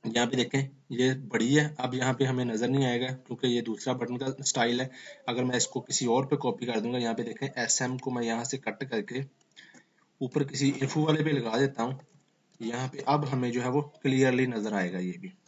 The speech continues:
refresh करता हूँ तो यहाँ पे देखें ये सबसे बड़ा button हो गया, ये सबसे छोटा button हो गया normal से, ठीक है। तो ये हमारे पास button का style है। एक मैंने आपको और बताया था button का size कि वो पूरी div की width ले लेता है। अब मैं चलिए आपको उसको बना के दिखाता हूँ।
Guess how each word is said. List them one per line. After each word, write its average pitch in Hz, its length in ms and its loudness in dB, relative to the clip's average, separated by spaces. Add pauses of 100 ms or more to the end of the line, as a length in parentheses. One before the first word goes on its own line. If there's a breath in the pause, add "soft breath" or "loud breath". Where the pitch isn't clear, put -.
(160)
refresh 131 340 -2
करता 123 280 -2
हूँ 139 100 2
तो - 460 -6
यहाँ 151 120 8
पे 151 80 4
देखें 135 240 4
ये 139 100 8
सबसे 151 280 4
बड़ा 127 240 6
button 143 220 0
हो 156 140 4
गया, 143 160 4 (340 loud breath)
ये 147 120 6
सबसे 160 320 2
छोटा 123 360 2
button 107 200 -2
हो 107 100 2
गया 98 200 0 (120)
normal 107 400 2
से, - 160 -2 (220)
ठीक 135 200 -4
है। 156 60 2
तो 143 120 0
ये 147 80 6
हमारे 143 180 2
पास 131 180 -2
button 127 240 -4
का 131 100 -10
style 131 280 4
है। 143 60 8
एक 139 100 2
मैंने 151 180 2
आपको 147 260 4
और 143 220 6
बताया 131 300 4
था 151 140 2 (440 loud breath)
button 139 200 0
का 151 100 2
size 151 280 4 (300 loud breath)
कि 170 80 6
वो 170 100 8
पूरी 160 300 4
div 151 280 6
की 160 100 6
width 147 220 6
ले 139 120 6
लेता 120 260 2
है। 139 140 4
अब 135 180 2
मैं 143 160 4
चलिए 135 240 2
आपको 131 240 2
उसको 139 220 -4
बना 143 200 0
के 117 100 -8
दिखाता 120 360 -6
हूँ। 135 100 -4